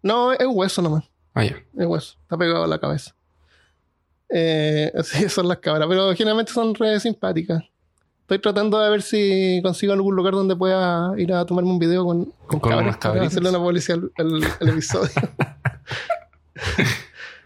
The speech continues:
Speaker 1: Ya, el, entonces el doctor electromédico y ahora veterinario, <laughs> el doctor John Brinkley.
Speaker 2: <laughs> Eran otros tiempos.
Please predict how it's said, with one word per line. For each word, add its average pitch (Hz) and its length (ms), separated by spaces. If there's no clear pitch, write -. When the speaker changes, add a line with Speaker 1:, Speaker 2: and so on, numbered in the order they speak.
Speaker 1:
Ya, 185 380
el, 185 580
entonces 214 460
el 196 160
doctor 202 340
electromédico 180 840
y 170 140
ahora 175 380
veterinario, 165 720
<laughs> 139 300
el 175 100
doctor 156 280
John 160 200
Brinkley. 214 440
Speaker 2:
<laughs> - 40
Eran 139 260
otros 120 300
tiempos. 127 640